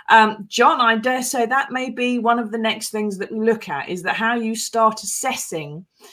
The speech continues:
uh, channel migrant crossings, and are they still in the boat when they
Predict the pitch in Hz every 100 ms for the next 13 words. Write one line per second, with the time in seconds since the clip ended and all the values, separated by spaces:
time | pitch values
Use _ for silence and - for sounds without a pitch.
0 | - _ - 180 170 - - 202 196 180
1 | 175 165 - - 170 - 143 147 175 175
2 | 202 196 214 - 254 233 247 226 156 147
3 | - 185 180 180 175 170